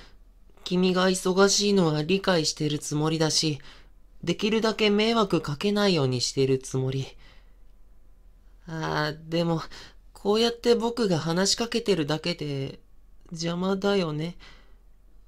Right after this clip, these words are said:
わかってはいるんだけど、やっぱ、寂しくて。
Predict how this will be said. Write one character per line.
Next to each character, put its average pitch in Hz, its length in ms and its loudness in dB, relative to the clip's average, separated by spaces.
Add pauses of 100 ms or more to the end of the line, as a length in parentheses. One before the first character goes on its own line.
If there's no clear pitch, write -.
(200)
わ 170 180 -2
か 226 160 0
っ 262 60 2
て - 180 -2
は 185 160 2
い 151 140 -2
る 160 100 -2
ん 160 80 -2
だ 151 140 -4
け 147 120 -2
ど、 143 140 -2 (1160)
や 175 160 -4
っ - 20 -12
ぱ、 147 320 -10 (640)
寂 175 460 -4
し - 160 -2
く - 160 -8
て。 - 220 -12